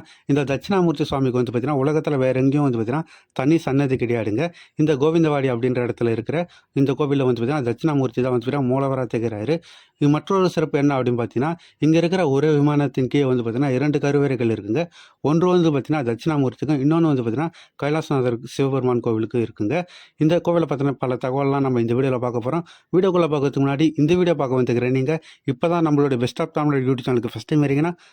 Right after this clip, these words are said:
மறக்காம நம்மளுடைய Best of தமிழ்நாடு YouTube சேனலை சப்ஸ்கிரைப் பண்ணி சப்போர்ட் பண்ணுங்க. நம்ம வந்து பார்த்தீங்கன்னா, தமிழ்நாட்டுல முப்பத்தெட்டு மாவட்டங்கள்ல பல்வேறு இடங்களில் சென்று வந்து பார்த்தீங்கன்னா, காடுகள், மலைகள், அருவிகள், ஆறுகள், கோவில்கள், இது போல பல்வேறு வகையான இடங்களுக்கு சென்று நம்ம விளாக் பண்ணிக்கிட்டு இருக்கோங்க. அந்த வரிசையில நான் அடுத்தடுத்து போடுற வீடியோ உங்களுக்கு ரீச் ஆகணும்னா,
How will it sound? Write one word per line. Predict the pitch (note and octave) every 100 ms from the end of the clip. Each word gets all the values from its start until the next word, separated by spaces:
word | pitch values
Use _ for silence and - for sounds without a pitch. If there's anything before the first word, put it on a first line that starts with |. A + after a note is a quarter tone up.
| _ _
மறக்காம | C3 D#3 F3 F3+
நம்மளுடைய | D#3 D3 D3 C3+
Best | C#3 -
of | -
தமிழ்நாடு | D3+ D3 C3+
YouTube | C3 B2
சேனலை | A#2+ A2
சப்ஸ்கிரைப் | - - - D#3
பண்ணி | C#3 C3+
சப்போர்ட் | - D3 C#3+
பண்ணுங்க. | C3+ B2+ D#3 D#3+ - _ _ _ C#3
நம்ம | F3 G#3
வந்து | G#3 F#3+
பார்த்தீங்கன்னா, | E3 D#3+ D3+
தமிழ்நாட்டுல | D3 E3 D#3+ D#3+
முப்பத்தெட்டு | D3 E3 D#3+ D#3+
மாவட்டங்கள்ல | D#3 D#3 D3+ D3 D#3
பல்வேறு | C3+ D3+ D#3
இடங்களில் | D3+ D3+ D#3 C#3+
சென்று | C#3+ C#3+
வந்து | C3+
பார்த்தீங்கன்னா, | A#2+ A#2 B2+ D#3+ - _ -
காடுகள், | D3 D#3 D#3
மலைகள், | D3 D3 D#3 D3
அருவிகள், | C#3 D3+ D3+ C#3+
ஆறுகள், | B2+ D3+ C#3+ C#3+ C#3+
கோவில்கள், | D3 D3+ C#3+ C#3+ C#3+
இது | B2+
போல | C3+ D3+
பல்வேறு | C3 C#3 D#3 D#3
வகையான | D3 C#3+ C#3
இடங்களுக்கு | C3+ C#3 B2 A#2+
சென்று | B2 C#3+
நம்ம | C#3+ B2+
விளாக் | A#2+ B2+
பண்ணிக்கிட்டு | B2+ A#2+ A2+
இருக்கோங்க. | A2+ A#2 A2 F3 - - _
அந்த | C3+ E3 E3
வரிசையில | E3+ - F#3
நான் | F3+ C3+
அடுத்தடுத்து | C#3+ D#3 D3 D3+
போடுற | D3 C#3+
வீடியோ | C#3+ C#3
உங்களுக்கு | C#3 B2 B2
ரீச் | B2
ஆகணும்னா, | C3 C3+ D#3